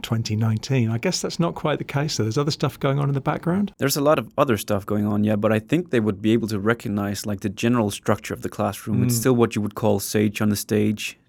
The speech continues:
Speaker 2: teacher kind of directing the whole thing, and they have group work and, you know, stuff like that, but it's still mostly just the teacher at the smartboard,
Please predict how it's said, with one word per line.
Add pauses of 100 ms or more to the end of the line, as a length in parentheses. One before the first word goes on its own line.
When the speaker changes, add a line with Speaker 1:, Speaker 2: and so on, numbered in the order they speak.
Speaker 2:
teacher
kind
of
directing
the
whole
thing,
and (380)
they
have
group
work
and,
you
know,
stuff
like
that,
but
it's
still
mostly
just
the
teacher (340)
at
the
smartboard,